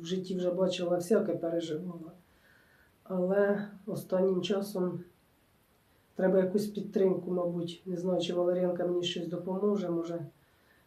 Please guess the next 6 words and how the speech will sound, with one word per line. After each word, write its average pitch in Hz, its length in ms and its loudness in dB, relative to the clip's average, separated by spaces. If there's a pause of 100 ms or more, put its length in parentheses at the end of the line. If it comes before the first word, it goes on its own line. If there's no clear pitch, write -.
(240)
ще - 160 -10
якісь 160 320 -8
капельки 196 520 -2
там, 165 320 -2 (720)
ці, 170 80 -14 (1800)
трикардін. 175 720 2